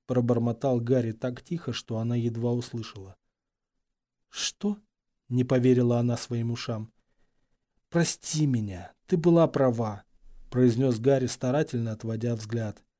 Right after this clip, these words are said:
"От меня всем одни неприятности". "О чем ты?" "О зельеварении.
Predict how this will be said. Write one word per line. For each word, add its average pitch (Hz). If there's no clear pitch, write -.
"От 139
меня 156
всем 156
одни 139
неприятности". 113
"О 135
чем 233
ты?" 120
"О 185
зельеварении. 160